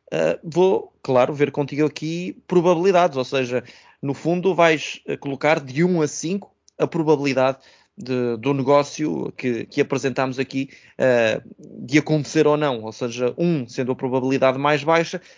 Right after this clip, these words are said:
e cinco a mais alta. Começamos por Costinha, Galatasaray, Salernitana e Futebol Clube do Porto. De um a cinco, Luís, qual a probabilidade de Costinha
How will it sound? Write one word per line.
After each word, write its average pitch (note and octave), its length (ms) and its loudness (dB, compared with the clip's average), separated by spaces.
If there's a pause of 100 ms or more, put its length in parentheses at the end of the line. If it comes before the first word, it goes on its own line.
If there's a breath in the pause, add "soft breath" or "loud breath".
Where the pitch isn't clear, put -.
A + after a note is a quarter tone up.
(120)
e D3+ 140 -2
cinco D#3 540 -6
a C#3 120 6
mais C3 260 2
alta. G#2+ 240 -2
Começamos A3 520 -4
por G#3 200 -8
Costinha, A3 540 0 (640 soft breath)
Galatasaray, E3+ 720 2
Salernitana E3 640 -2
e - 20 -8
Futebol F3 180 -6
Clube E3 180 -8
do - 40 -8
Porto. D#3+ 280 -4 (340 soft breath)
De D#3+ 260 -2
um G3 120 2
a F#3 60 2
cinco, G3+ 360 -4
Luís, G3 440 -2 (380 soft breath)
qual F3+ 200 4
a F3+ 40 4
probabilidade E3+ 640 -2
de - 40 -20
Costinha E3+ 540 -4